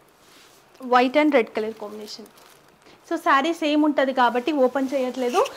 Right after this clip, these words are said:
just మీ కలర్స్ చూపించేస్తాను నేను. Pink with Rama Green, ఇది కూడా చాలామంది ఇష్టపడ్డారు. ఈ కలర్ కూడా కొంచెం మనకి కలర్ కాంబినేషన్ రేర్గా చూస్తుంటాం. Blue with pink, ఈ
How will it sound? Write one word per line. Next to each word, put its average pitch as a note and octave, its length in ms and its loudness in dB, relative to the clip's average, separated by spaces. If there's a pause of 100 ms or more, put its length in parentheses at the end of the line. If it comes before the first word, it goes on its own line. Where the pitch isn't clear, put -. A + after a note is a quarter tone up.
(240)
just B3+ 280 -2
మీ C#4+ 120 0
కలర్స్ B3 380 -2
చూపించేస్తాను A3+ 560 -6
నేను. C#4+ 220 -2 (460)
Pink F4 220 -6
with F4 340 -10
Rama A#3 260 -4
Green, G#3 320 -10 (1040)
ఇది B3 120 -2
కూడా E4 140 -2
చాలామంది B3+ 560 0
ఇష్టపడ్డారు. A3 480 -6
ఈ A3 40 -4
కలర్ A3 280 -4
కూడా C4 280 -4 (380)
కొంచెం C4+ 200 0
మనకి C4 220 -2
కలర్ A#3 260 0
కాంబినేషన్ A#3+ 640 -4
రేర్గా A3+ 460 0
చూస్తుంటాం. G3 460 -16 (640)
Blue D4 240 0
with F4+ 280 -6
pink, A3 260 -4 (520)
ఈ C#4+ 240 -2